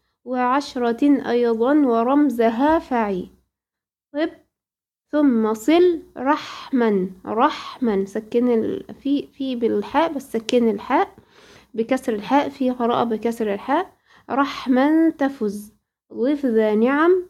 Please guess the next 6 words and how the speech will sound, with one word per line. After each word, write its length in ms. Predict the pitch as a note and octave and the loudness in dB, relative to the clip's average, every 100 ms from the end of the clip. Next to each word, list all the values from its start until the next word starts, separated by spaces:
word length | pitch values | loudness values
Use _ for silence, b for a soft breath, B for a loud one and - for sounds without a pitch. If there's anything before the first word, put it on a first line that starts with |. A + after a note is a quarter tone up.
| b b b | b b b
دع 380 | A#3 D4 C4 G#3 | -2 -2 -2 -8
سوء 360 | - C#4+ C#4 | -4 0 0
ظن، 1040 | - A3 G#3+ B3 C#4 A#3+ A3 C4 E4 E4+ D#4 - | 2 2 2 2 4 4 2 4 4 4 0 -8
زر 460 | A3 G#3+ C#4+ D4+ A3+ | -12 -4 -2 -2 -4
شريفا 680 | - A3 A3 C#4+ D#4 - | -4 -4 -2 -2 0 2
للكرم. 1080 | E4 D#4+ D#4 D4+ - _ C#4+ C4 G#3 F3+ - | 2 2 0 -2 -8 _ -6 -4 -2 -2 -6